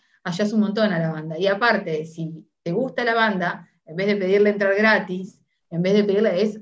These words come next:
colaborar con esa banda para que tenga, no va a vivir de esto, muy pocos pueden vivir de esto.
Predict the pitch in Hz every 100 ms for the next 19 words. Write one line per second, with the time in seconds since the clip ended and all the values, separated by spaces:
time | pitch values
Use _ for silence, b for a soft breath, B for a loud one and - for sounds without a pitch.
0 | - 190 165 160 170 190 208 190 180 196
1 | 214 208 214 185 214 294 277 226 311 381
2 | 415 185 175 170 170 165 165 151 160 254
3 | - 294 208 170 190 180 180 175 170 170
4 | 160 156